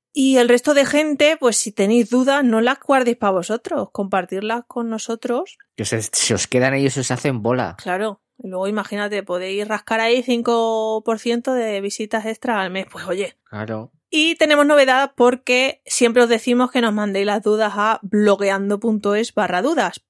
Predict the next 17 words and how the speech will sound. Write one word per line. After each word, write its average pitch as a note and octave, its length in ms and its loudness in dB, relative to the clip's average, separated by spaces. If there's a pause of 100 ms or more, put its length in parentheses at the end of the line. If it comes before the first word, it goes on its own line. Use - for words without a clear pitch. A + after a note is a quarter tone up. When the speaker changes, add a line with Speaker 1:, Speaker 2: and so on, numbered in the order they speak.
(120)
Speaker 1:
pero, A#3+ 560 2
eh, G3 260 0
Rubén, G3+ 540 -4
que G3 220 -8
es - 220 -12
un G3 640 -12
surfero G3 720 -4
de F#3 140 -6
la F#3 120 -2
red, F#3 200 -2
<laughs> - 100 -6
ha A#3+ 60 -2
encontrado A3+ 760 2
una C4 260 4
herramienta B3 600 2
que, A#3+ 440 -2
eh, G#3+ 340 -4